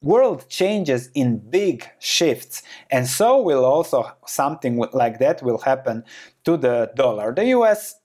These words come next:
is taking advantage of its strength, of its monetary strength position, printing money. As, as long as there is demand, they are okay.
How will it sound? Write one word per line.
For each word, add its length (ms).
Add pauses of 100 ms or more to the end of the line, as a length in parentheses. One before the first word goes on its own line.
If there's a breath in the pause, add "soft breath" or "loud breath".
is 420 (1040)
taking 300
advantage 460
of 140
its 180
strength, 540
of 160
its 120
monetary 520
strength 520
position, 540 (260 loud breath)
printing 500
money. 380 (160 loud breath)
As, 280
as 160
long 340 (200)
as 280
there 180
is 220
demand, 680
they 240
are 340 (320 soft breath)
okay. 800